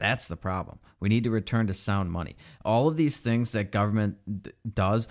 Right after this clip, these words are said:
all of these Band-Aids that you're talking about, this is at the heart of the problem. The, the government, a-, as you said, steps in, artificially starts fucking with the free market, okay? They create all these problems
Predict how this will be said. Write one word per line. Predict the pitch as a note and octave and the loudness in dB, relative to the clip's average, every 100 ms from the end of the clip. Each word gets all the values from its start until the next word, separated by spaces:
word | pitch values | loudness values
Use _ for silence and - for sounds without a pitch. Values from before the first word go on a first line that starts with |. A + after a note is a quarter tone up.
| - | -6
all | - A#2+ D#3+ | 2 4 4
of | D3 | 4
these | C#3+ A2 | 0 0
Band-Aids | - G#2 A2+ A2+ G#2+ G2 | 0 2 4 2 2 0
that | G#2+ | -4
you're | G2 | -4
talking | F#2+ G2 F#2 G#2+ A2+ | -2 -2 -2 -2 -2
about, | A2 A#2+ B2+ - - _ _ | 0 0 -2 -6 -20 _ _
this | G#2+ B2+ C3+ | -2 -2 0
is | B2 | 0
at | C3 | 2
the | C3 | 4
heart | G#2+ A2 A2+ A2 | 2 4 6 6
of | - | 4
the | |
problem. | F#2+ G2+ F#2+ - - - _ | 2 2 2 0 -16 -20 _
The, | G#2 F#2+ | -8 -4
the | F#2+ | -2
government, | G2 G#2+ G#2+ B2 C#3 - - _ _ | 0 2 2 4 2 0 -8 _ _
a-, | G2 A2 - | 0 0 2
as | G#2+ A2+ B2+ | 2 2 0
you | |
said, | C#3 - D3 F#2+ G2+ - | -2 2 4 4 -2 -12
steps | - - - B2 B2 - - | -10 -8 -2 2 2 0 2
in, | B2 A2 - - | 4 2 -2 2
artificially | G#2+ B2+ C#3+ D3 C#3 - A2+ G#2+ G#2+ - | 4 4 2 2 2 0 -2 -2 -2 -8
starts | - G#2+ - | -2 -2 -2
fucking | - - - A#2+ - C3 | -18 -6 0 0 2 4
with | B2+ C3 | 4 2
the | B2+ | -2
free | - C#3 C3+ | 2 2 4
market, | B2+ B2+ A#2+ F2 D2 _ | 6 4 4 -2 -4 _
okay? | F2+ G2+ G#2 | -4 0 0
They | G#2 | 0
create | F#2+ - A2 G#2+ - | -4 0 0 0 2
all | G2+ A#2 | 2 2
these | C#3 C3+ | 0 -2
problems | - G2+ F#2 F2+ F2+ A2+ | 0 2 2 0 0 -2